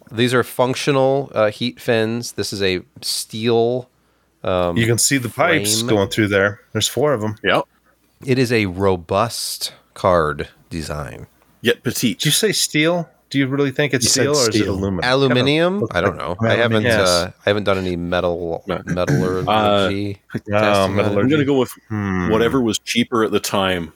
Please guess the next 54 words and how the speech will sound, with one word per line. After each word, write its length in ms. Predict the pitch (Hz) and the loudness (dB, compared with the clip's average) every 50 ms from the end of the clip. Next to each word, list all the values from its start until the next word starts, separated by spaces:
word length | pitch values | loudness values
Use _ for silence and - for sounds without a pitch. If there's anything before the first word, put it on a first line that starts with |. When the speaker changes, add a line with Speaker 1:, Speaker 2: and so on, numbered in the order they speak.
| _ _ - | _ _ -8
Speaker 3:
was 220 | 95 92 80 - | -8 -6 -6 -6
what 140 | 90 - - | -8 -8 -6
they 120 | 98 92 | -6 -4
went 200 | 85 82 85 82 | -4 -4 -6 -6
with. 340 | - 82 82 82 - - - - | -8 -8 -10 -8 -8 -8 -6 -4
Speaker 1:
No, 60 | 95 | -2
Speaker 2:
It's 100 | 90 82 78 | -2 -2 -2
Speaker 1:
they 140 | 76 92 98 | 0 0 0
will 80 | - | 0
go 140 | 110 110 101 | 2 2 2
Speaker 2:
gonna 80 | 104 104 | 4 4
be 100 | 98 98 | 4 4
Speaker 1:
all 60 | 95 | 4
out 100 | 92 87 | 4 2
Speaker 2:
aluminum. 240 | 87 85 80 82 82 | 2 0 0 0 -2
Speaker 1:
with 80 | 82 | -2
these 80 | 80 71 | -4 -4
Founders 260 | - 90 85 82 80 80 | -4 -4 -4 -4 -4 -6
Edition 300 | 82 78 76 - 82 - | -8 -8 -8 -8 -4 -4
Speaker 3:
<laughs> 0 | |
Uh, 200 | - - 101 123 | -2 0 0 -2
yeah. 180 | - 104 90 71 | 0 -2 -4 -4
Speaker 1:
coolers. 240 | 73 87 - - - - - | -4 -8 -16 -18 -18 -14 -12
They're 200 | - - - - _ _ _ _ _ _ _ _ _ - | -10 -10 -10 -12 _ _ _ _ _ _ _ _ _ -4
Speaker 2:
Yeah. 160 | 95 82 82 - - - - - - | -2 -2 -2 -4 -10 -16 -10 -2 0
Speaker 1:
I 80 | 135 | 0
guess 220 | 135 175 170 - 180 | 2 2 0 0 2
we 60 | 170 | 2
can 100 | 165 143 | 2 2
talk 160 | 170 160 139 | 2 2 2
about 340 | 139 135 127 123 113 - - | 2 2 2 2 0 -2 -8
performance 360 | - - - 135 127 120 101 | -6 -4 0 2 2 2 2
a 40 | - | 2
little 140 | 110 104 95 | 2 2 4
bit, 100 | 92 90 | 4 4
although 180 | 95 95 92 87 | 4 4 4 4
we 200 | 87 85 82 - - - | 2 0 -2 -4 -6 -6
already 280 | 85 80 80 80 76 | -6 -4 -4 -6 -8
kinda 240 | - - 80 78 78 | -8 -8 -8 -6 -6
know 300 | 78 78 76 76 78 76 - _ _ _ - | -4 -4 -4 -4 -6 -8 -10 _ _ _ -10
where 200 | 90 85 80 80 | -6 -4 -2 0
it 80 | 87 | 2
is. 560 | 101 101 98 90 87 87 90 - - - - - _ _ _ _ _ _ _ _ _ - - - _ - | 4 4 6 6 4 2 0 -2 -6 -10 -12 -16 _ _ _ _ _ _ _ _ _ -20 -20 -20 _ -2
One 180 | 139 156 185 175 | 2 2 2 2
thing 200 | - 185 165 151 | 2 2 4 4
that 100 | 131 123 | 4 4
might 200 | 127 127 123 - | 4 2 2 2
be 120 | 117 107 | 0 -2
interesting, 460 | 107 98 - - 92 - - 90 85 | -2 -4 -4 -6 -8 -6 -4 -2 2
and 60 | 92 | 2
I 40 | 104 | 4
didn't 220 | 139 170 156 - - _ _ _ - | 4 2 0 -2 -10 _ _ _ -2
retest 560 | 120 117 104 - - 113 104 98 - - - - | -2 -2 0 0 0 0 0 0 -2 -8 -6 -4
any 240 | 107 104 107 95 | -2 0 -2 -2